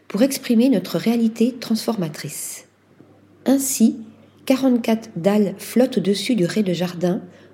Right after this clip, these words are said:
dans un agencement en damier où les couleurs finissent par changer et les carreaux par bouger, ouvrant une nouvelle dimension. Autour, des sculptures,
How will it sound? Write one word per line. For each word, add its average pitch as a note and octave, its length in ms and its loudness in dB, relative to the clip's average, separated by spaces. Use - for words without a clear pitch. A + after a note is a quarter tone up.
dans F3 160 2
un F3+ 80 2
agencement A3+ 680 0
en D#3 100 0
damier F#3 540 4
où G#3+ 60 4
les G#3+ 140 4
couleurs B3 500 2
finissent C4 380 2
par - 180 -6
changer G3+ 500 0
et F#3+ 40 2
les F#3+ 140 4
carreaux A3+ 360 2
par F3 200 -6
bouger, F3 480 2
ouvrant A3+ 360 4
une G3 180 0
nouvelle A#3 260 6
dimension. F3+ 540 2
Autour, A3+ 680 2
des G3 120 0
sculptures, G3 760 -2